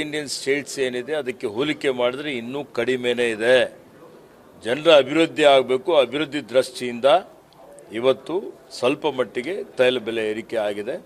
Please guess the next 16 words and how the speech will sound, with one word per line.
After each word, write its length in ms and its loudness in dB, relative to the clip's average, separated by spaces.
ಇವತ್ತು 260 -2
ಈ 40 -6
ತೈಲ 180 6
ಬೆಲೆ 220 4
ಏರಿಕೆಗೆ 400 0
ನೇರವಾಗಿ 720 4
ಕೇಂದ್ರ 240 -2
ಸರ್ಕಾರ 380 -2
ಜವಾಬ್ದಾರಾಗಿದೆ. 1000 0
ಗ್ಯಾಸ್ 300 4
ಸಿಲಿಂಡರ್ 380 -4
ಬೆಲೆ 180 0
ಹೆಚ್ಚಿಗೆ 400 -4
ಮಾಡಿದ್ರು, 400 -2
ಇವತ್ತು 260 0
ಪೆಟ್ರೋಲ್ಗೆ, 560 2